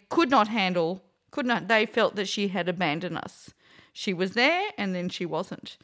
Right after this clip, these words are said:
emotionally and physically. And that was, they felt abandoned. Uh, and, you know, that, that was a big deal because I had to say to them, "This is not the case. She hasn't abandoned you. She loves you. This is something that's happening. She's going through."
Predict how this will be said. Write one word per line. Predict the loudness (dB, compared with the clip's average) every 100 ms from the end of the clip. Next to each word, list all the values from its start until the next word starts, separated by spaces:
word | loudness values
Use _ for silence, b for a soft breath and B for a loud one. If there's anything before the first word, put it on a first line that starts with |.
| b b b b
emotionally | 0 2 0 -2 -4 -4
and | -4
physically. | -6 -6 -8 -6 -2
And | -2 4
that | 2 4
was, | 2 2 -4 -16 b b b b _ _ _
they | 0 4 4
felt | 4 2 2 -2
abandoned. | 0 0 0 -4 -10 -14 -20 _ _ _ _ _ _ 4
Uh, | 6 6 6 4
and, | 4 2 0
you | -2 -4
know, | 0
that, | 0 0 -2
that | -2 0
was | 0
a | -2
big | -4 -6
deal | -2 -2
because | -2 -6 -4 -2
I | -2
had | -2 -4 -4
to | -6
say | 2 2
to | 2
them, | 2 0 -2 -10 -20 _ _ _ _ _ _ _ _ -20
"This | -10 -6 -6
is | -6 -2
not | -2 -2
the | -6
case. | -2 -2 -2
She | -4 -2
hasn't | -2 -4 -4
abandoned | -2 -2 -2 -4 -6
you. | -8
She | -6 -6
loves | -4 -4 -4 -2
you. | 0 0
This | -2 -12 -12
is | -10
something | -8 -6 -4 -2
that's | -4 -4
happening. | -4 -2 -2 -6
She's | -8 -10
going | -6 -6 -6 -8
through." | -2 -2 -2